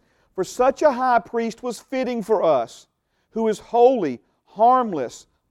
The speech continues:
undefiled, separate from sinners,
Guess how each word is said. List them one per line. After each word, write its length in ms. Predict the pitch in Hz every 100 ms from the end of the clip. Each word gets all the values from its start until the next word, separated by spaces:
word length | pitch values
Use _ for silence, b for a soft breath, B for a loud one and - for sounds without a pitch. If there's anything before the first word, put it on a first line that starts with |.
| -
undefiled, 920 | 208 233 226 240 254 226 175 131 113 _ _
separate 640 | - - 233 240 247 226
from 140 | 233 226
sinners, 520 | - 185 156 175